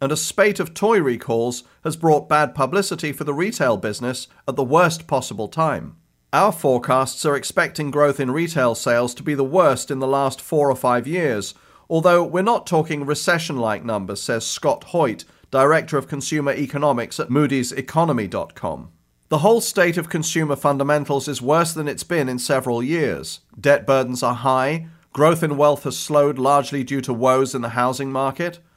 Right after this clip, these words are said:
and energy prices are high and rising. Most of the projections for winter heating costs have them soaring. Retail marketers, for their part,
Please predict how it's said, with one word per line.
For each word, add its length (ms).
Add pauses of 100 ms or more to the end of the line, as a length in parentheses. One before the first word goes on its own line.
and 140
energy 380
prices 480
are 120
high 460
and 260
rising. 560 (380)
Most 320
of 100
the 80
projections 680
for 100
winter 320
heating 400
costs 440
have 260
them 160
soaring. 640 (360)
Retail 420
marketers, 560
for 100
their 240
part, 380